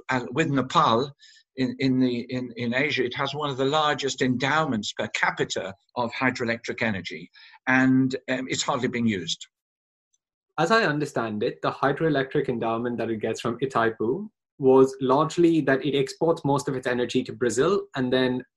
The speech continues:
Speaker 2: uses the rent money for internal growth and internal development. That was meant to change in twenty nineteen, if I'm not wrong, because there was a bilateral trade deal between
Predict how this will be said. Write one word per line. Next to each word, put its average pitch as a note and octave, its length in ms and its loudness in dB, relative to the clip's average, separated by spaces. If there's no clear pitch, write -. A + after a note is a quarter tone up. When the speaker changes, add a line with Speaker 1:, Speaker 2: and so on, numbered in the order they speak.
Speaker 2:
uses C3+ 480 4
the B2 80 4
rent B2 400 2
money A#2+ 380 2
for A#2+ 460 0
internal B2+ 440 2
growth A#2 320 -2
and A#2 220 -4
internal A#2+ 420 -4
development. A2 640 -8
That D3 260 2
was A3 140 -4
meant F3 260 0
to F#3 60 -6
change D#3 340 -2
in D#3+ 140 -2
twenty C3+ 260 0
nineteen, A#2 520 -2
if B2 100 -4
I'm A2+ 140 -2
not A2 240 -6
wrong, D#3 400 -2
because B2+ 320 4
there B2 100 4
was A#2+ 380 2
a B2 140 6
bilateral C#3 540 2
trade C3 300 2
deal C3 160 8
between B2 480 0